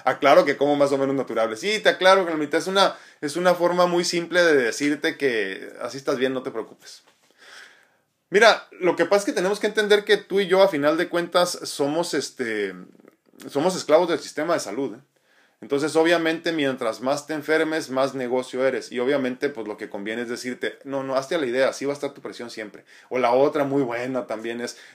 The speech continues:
"No, lo que pasa es que, pues, obviamente tu presión a los setenta no va a estar igual que a los veinte, entonces tiene que subir".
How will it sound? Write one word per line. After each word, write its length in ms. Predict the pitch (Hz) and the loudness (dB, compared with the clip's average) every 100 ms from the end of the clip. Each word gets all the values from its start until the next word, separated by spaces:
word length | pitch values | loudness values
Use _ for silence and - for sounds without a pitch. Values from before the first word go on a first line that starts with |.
| - | -2
"No, 120 | 156 | 0
lo 100 | 135 | 0
que 120 | 117 | -4
pasa 240 | - 107 | -6 -6
es 80 | 147 | -4
que, 80 | 185 | -4
pues, 180 | 139 123 | -6 -2
obviamente 420 | 135 151 143 147 | 0 0 -2 -6
tu 160 | 175 139 | -8 -6
presión 300 | 113 120 147 | -6 -4 -2
a 60 | |
los 140 | 147 135 | -2 -4
setenta 420 | 107 120 139 165 | -6 -6 -4 -4
no 80 | 147 | -4
va 60 | |
a 20 | |
estar 180 | 147 143 | -4 -4
igual 180 | 131 131 | -2 -2
que 100 | 127 | -2
a 20 | |
los 140 | 98 98 | -6 -2
veinte, 280 | 185 214 | -4 -2
entonces 340 | 123 117 123 135 | -8 -6 -6 -6
tiene 220 | 117 131 | -6 -8
que 80 | - | -8
subir". 380 | 123 127 135 | -6 -4 -4